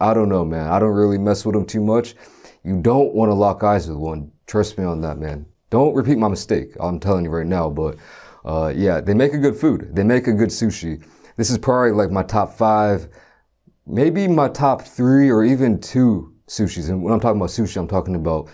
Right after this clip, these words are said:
this style of sushi, like nigiri. I think basically the rice with a piece of fish on top. Also, when I'm talking about the eels, I'm talking about freshwater eels. I don't know nothing about the, the saltwater ones, the ocean morays, you know, but, uh, yeah, I've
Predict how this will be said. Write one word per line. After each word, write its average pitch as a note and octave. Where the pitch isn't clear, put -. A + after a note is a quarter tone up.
this F2+
style E2+
of D#2
sushi, E2
like D#2
nigiri. F2+
I G2+
think F2+
basically F2
the D#2
rice D#2+
with E2
a F2
piece -
of D#2+
fish -
on E2
top. F#2
Also, B2+
when G#2
I'm G#2
talking B2
about A2+
the F2+
eels, A#2
I'm F#2
talking G#2+
about F2+
freshwater G#2
eels. G#2+
I F#2+
don't G2+
know G2
nothing G2
about F#2
the, F2
the E2
saltwater G2
ones, G2
the D2+
ocean F2+
morays, G2
you G2
know, G2
but, F2
uh, F2+
yeah, G#2+
I've C3+